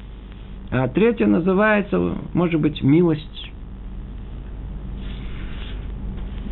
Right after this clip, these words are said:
Тяжело перевести это на русский язык. На языке Торы это, с одной стороны, это хесед, с другой стороны, это дин. Хесед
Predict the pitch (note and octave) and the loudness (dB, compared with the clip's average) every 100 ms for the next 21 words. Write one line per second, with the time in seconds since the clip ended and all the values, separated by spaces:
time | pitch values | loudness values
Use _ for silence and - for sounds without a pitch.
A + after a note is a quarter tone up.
0 | - - - E3+ G#3 B3 G#3 G3+ F#3+ D3+ | -6 -6 2 6 8 6 6 6 6 6
1 | F#3+ F#3 E3+ E3 D#3 D3 C3+ G3+ - - | 4 6 4 4 4 2 4 0 -2 -12
2 | - - - - - - - B2+ C#3 F3 | -12 -12 -12 -10 -10 -12 -8 4 6 8
3 | G3+ F#3 E3+ E3 D3+ E3 F#3 F#3 E3+ F#3+ | 8 6 6 6 6 4 6 6 6 4
4 | F#3 D#3 - - - - - F3+ F#3 E3 | 4 4 0 -12 -16 -14 2 2 4 4
5 | D3 C3 - - - - D#3+ E3 F#3+ F#3+ | 4 0 -8 -12 -12 2 4 6 4 4
6 | E3 D3 C#3+ B2+ A#2+ - - - B2+ B2 | 4 6 6 4 0 -6 -14 -2 0 2
7 | - F#3 G#3 G#3 F#3 - - - A#2 C3 | 2 2 2 4 2 0 -12 -8 0 2
8 | D#3 F3 G#3 - - D3+ C#3+ C#3+ C#3 C3 | 4 6 4 4 4 6 6 4 0 2
9 | A#2+ A2+ F#3 B3 F4 D#4 - - - - | 2 6 6 8 4 2 -6 -14 -14 -12
10 | - - - - - - - - - - | -12 -12 -12 -12 -10 -10 -10 -10 -10 -10
11 | - - - - - G3 D3+ C3+ | -10 -10 -8 0 4 6 6 2